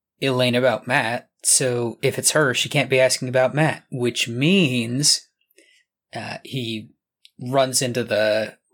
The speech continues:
kitchen and finds everybody there. I'm gonna cut you all off from talking with another quote. Rand threw open the door to the kitchens, and there they were. Moiraine rested her serene eyes on him,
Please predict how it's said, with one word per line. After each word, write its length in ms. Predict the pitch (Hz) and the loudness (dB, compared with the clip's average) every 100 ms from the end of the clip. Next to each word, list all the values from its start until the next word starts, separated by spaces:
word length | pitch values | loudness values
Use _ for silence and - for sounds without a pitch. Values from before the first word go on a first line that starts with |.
| _ _ _ _ _ - | _ _ _ _ _ -4
kitchen 480 | 120 - 113 110 - | -2 0 -2 -6 -6
and 220 | 117 107 | -6 -4
finds 880 | - 117 120 123 120 117 - - - - | -2 -2 -2 -4 -2 2 2 2 -4 -2
everybody 400 | 127 127 123 117 | 0 0 0 -2
there. 240 | 113 - - _ _ _ _ _ _ _ 131 | -4 -8 -16 _ _ _ _ _ _ _ -2
I'm 100 | 135 | 0
gonna 140 | 123 | 0
cut 240 | 139 123 | 0 -2
you 100 | 127 | -2
all 160 | 117 117 | -4 -6
off 100 | 113 | -8
from 140 | - | -12
talking 380 | 117 123 - 143 | -4 -4 -2 -4
with 120 | 127 | -4
another 260 | 123 113 110 | -8 -10 -10
quote. 420 | - 196 247 - - _ _ _ _ _ _ _ _ _ _ _ _ _ _ _ _ _ _ _ - | 0 0 0 -8 -14 _ _ _ _ _ _ _ _ _ _ _ _ _ _ _ _ _ _ _ -16
Rand 480 | 123 127 165 185 180 | -2 2 2 2 0
threw 320 | - 151 147 | -2 2 4
open 300 | 143 151 135 | 2 0 -2
the 60 | 123 | 0
door 220 | 131 127 | 0 0
to 80 | 117 | -2
the 80 | |
kitchens, 640 | 113 - 123 123 123 - - _ | -6 -4 -4 -6 -6 -6 -6 _
and 180 | - 117 | -8 -2
there 220 | 123 135 | 2 2
they 160 | 135 127 | 2 0
were. 480 | 117 107 101 107 - _ _ _ _ _ | 0 -6 -8 -14 -20 _ _ _ _ _
Moiraine 460 | 127 117 135 160 147 | -4 0 2 4 2
rested 360 | 147 147 143 - | 0 0 -4 -4
her 160 | 139 | -2
serene 560 | - - 120 131 135 127 | 2 0 0 -2 -2 -4
eyes 420 | 127 127 123 117 | -2 0 0 -2
on 160 | 110 107 | -4 -8
him, 240 | 110 107 | -12 -14